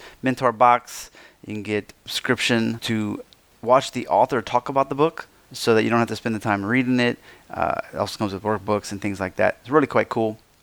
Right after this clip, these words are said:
Primal Health and Nutrition, you can save ten percent by going through my link and using the code primal doc. Uh, it's bone broth, adheres to the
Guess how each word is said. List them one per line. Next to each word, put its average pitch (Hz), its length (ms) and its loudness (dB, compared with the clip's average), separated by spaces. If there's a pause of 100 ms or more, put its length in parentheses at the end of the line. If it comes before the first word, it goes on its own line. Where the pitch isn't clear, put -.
Primal 147 260 2
Health 143 260 -2
and 117 140 -6
Nutrition, 139 800 -4
you 123 80 -4
can 113 60 -8
save 113 200 -4
ten 135 160 -6
percent 123 400 -8 (160)
by 107 220 2
going 113 240 -2
through 113 140 -8
my 104 140 -4
link 113 260 -6
and 107 100 -8
using 107 160 -10
the 101 80 -8
code 101 360 -6
primal 127 360 0
doc. 127 400 0 (460)
Uh, 98 240 -6
it's 98 100 -12
bone 113 340 0
broth, 113 640 4 (240)
adheres 117 380 2
to - 160 -4
the 107 340 -4